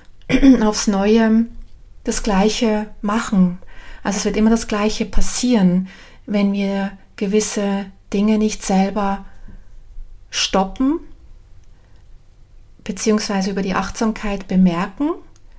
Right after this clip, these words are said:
und dann eben stoppen, um dann neue Muster zu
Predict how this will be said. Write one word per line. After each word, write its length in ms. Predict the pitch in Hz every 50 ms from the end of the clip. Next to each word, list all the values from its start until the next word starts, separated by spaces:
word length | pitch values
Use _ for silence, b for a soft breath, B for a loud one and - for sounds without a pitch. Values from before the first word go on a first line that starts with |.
| b b b b b b b b -
und 200 | - 196 185 -
dann 300 | 196 185 196 208 214 -
eben 420 | - 196 196 196 196 196 190 190 - - - - - -
stoppen, 800 | - - - - 190 185 180 - - 170 156 156 160 160 156 - - - - - - - - - - - - - - - - - -
um 220 | - 226 214 208
dann 440 | 190 185 180 190 208 208 208 196 190 B B B B B B B
neue 560 | - 208 196 196 185 190 202 208 208 202 202 202
Muster 640 | 202 196 196 208 202 - - - 196 190 190 185
zu 320 | 185 - - 180 175 185